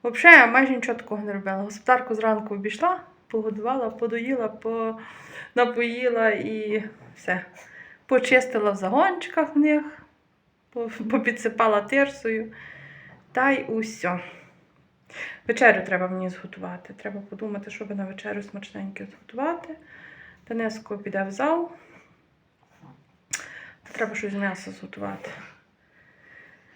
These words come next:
Та й все. Та й піду на вечір в господарку, та й,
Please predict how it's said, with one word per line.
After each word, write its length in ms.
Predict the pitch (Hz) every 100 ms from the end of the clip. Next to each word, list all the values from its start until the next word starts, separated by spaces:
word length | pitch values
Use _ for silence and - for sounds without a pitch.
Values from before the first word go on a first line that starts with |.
| - _ - -
Та 120 | - 381
й 100 | 403
все. 180 | - 466 466 - - -
Та 100 | 277
й 160 | 277
піду 240 | - 226 277
на 100 | 233
вечір 280 | 233 233 214
в 20 |
господарку, 680 | 208 - 202 214 214 214 202
та 140 | 202
й, 140 | 190